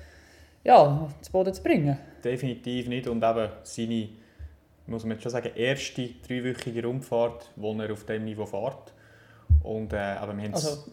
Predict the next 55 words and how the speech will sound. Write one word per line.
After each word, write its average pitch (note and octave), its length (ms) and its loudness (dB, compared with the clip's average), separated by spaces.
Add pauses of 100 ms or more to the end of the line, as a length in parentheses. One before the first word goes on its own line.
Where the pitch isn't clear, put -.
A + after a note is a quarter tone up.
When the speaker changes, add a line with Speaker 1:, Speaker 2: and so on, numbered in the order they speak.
Speaker 1:
Leistungsniveau, D#3+ 840 2
oder D3 180 -6
wie? D3 80 -4 (120)
Speaker 2:
Ja, B2 200 10
ja. D#3 420 6
Speaker 1:
Ja. A#2+ 420 2
Speaker 2:
Äh, - 40 2
und A#2+ 360 -6
wir A#2 100 0
haben's - 380 -4
eben A2 140 0
angekündigt, A#2 680 -4
du A#2 120 -2
hast A2+ 200 -4
uns G#2+ 160 -8
nicht A#2+ 160 -10
zugetraut, A2+ 480 -2
weil A2 80 -4
es G#2+ 80 -6
noch G#2+ 80 -6
nie A#2 120 -4
gezeigt B2 520 -4
hat. C3+ 160 -6
Ich C3 180 -8
habe A#2+ 140 -4
ihm A#2 40 -4
es - 100 -8
eher C#3+ 340 0
zugetraut. C#3 540 -4
Auf - 140 -18
Platz A2 220 -8
fünf C3+ 280 -6
habe C3 120 -6
ich B2 60 -8
ihn C3+ 140 -4
ja B2+ 60 -6
getippt. C3 440 -10
Speaker 1:
Ja. D#3+ 180 2 (500)
Speaker 2:
Weil A#2+ 120 4
er C3 80 12
einfach C#3 140 8
noch C3 120 2
mal B2 100 2
einen B2+ 80 2
riesen C3+ 200 -2
Fortschritt D3+ 400 2
gemacht D#3 280 -2
hat, A2+ 100 -10
weil A2 100 -4
er A2 60 -2
Leute C#3 360 -4 (120)
dominiert C3+ 640 -4
hat B2+ 200 -8
und G#2+ 240 -10 (120)
halt G2+ 120 -14